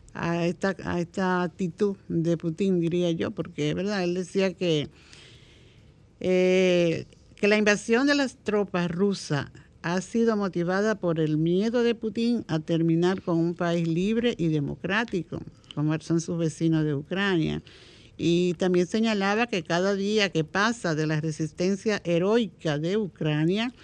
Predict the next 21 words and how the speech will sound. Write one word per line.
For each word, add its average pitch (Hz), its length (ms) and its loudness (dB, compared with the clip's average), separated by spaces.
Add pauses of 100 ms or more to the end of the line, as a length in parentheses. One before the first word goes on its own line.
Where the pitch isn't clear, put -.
(580)
queda 240 360 2
claro 214 540 0
que 175 160 -4
Putin 190 420 -6
ha 202 120 -4
cometido 196 760 0
un 247 260 2
error 208 440 0
catastrófico. - 1300 -6 (640)
Y 165 220 -2
se 180 140 0
pregunta 175 600 0
por 165 300 -2
qué 220 320 0
decidió 208 520 0
invadir 190 500 0
a 170 100 2
un 170 160 0
país 170 380 -2
totalmente 170 840 0
inocente. 165 1080 -2